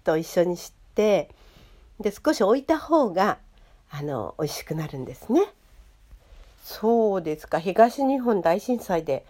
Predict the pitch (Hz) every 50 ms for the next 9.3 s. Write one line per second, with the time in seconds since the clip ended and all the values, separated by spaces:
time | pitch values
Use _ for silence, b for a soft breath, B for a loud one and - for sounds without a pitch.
0 | b b b b b b b b b b b - - 147 147 147 143 139 139 160
1 | 175 190 202 - - 202 - - - 151 - - - _ _ _ _ - 156 175
2 | 170 170 170 160 156 147 131 131 135 - - _ _ - - - - 226 - 269
3 | 285 285 262 226 190 160 135 - _ _ _ - 175 196 226 220 170 156 156 170
4 | 180 165 - 139 135 - - - 175 269 381 - _ _ _ _ _ _ _ _
5 | _ _ _ _ _ _ - - - 254 247 - - _ - 226 - - _ -
6 | - - - - - - - - - - - - 170 160 156 156 151 143 139 135
7 | 139 139 135 135 131 127 127 139 165 226 247 196 151 156 - - 170 160 151 127
8 | 135 b b b b b - - 151 - - - - 220 214 220 214 220 220 247
9 | 302 320 262 196 160 131